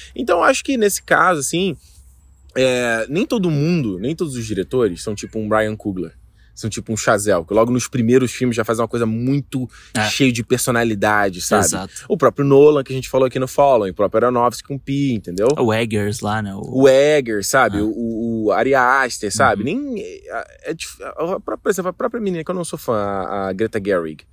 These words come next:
Speaker 2: Sim.
Speaker 1: Sabe? Eu não sou, eu não ve-, eu não sou muito fã dela. Eu
Speaker 2: É, eu
Speaker 1: acho
Speaker 2: acho
Speaker 1: ok.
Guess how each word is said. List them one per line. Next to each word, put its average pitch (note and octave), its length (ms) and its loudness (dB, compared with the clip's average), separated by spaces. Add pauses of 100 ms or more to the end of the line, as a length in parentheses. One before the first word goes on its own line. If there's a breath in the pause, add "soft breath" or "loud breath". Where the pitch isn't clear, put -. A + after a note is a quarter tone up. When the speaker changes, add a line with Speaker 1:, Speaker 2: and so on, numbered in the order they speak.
(260 soft breath)
Speaker 2:
Sim. G2+ 460 -4
Speaker 1:
Sabe? D#3 360 2
Eu - 20 2
não F#4 140 -4
sou, F4+ 180 0
eu D4 80 -2
não D#4+ 220 -4
ve-, G3 240 6
eu A#3 120 -4
não A3 200 2
sou - 140 -2
muito C#3 140 -2
fã A#2+ 140 2
dela. E2+ 380 0
Eu G#2 180 -8 (100)
Speaker 2:
É, D3+ 280 0
eu - 40 2
Speaker 1:
acho G#3 120 2
Speaker 2:
acho - 80 4
Speaker 1:
ok. D#3+ 280 2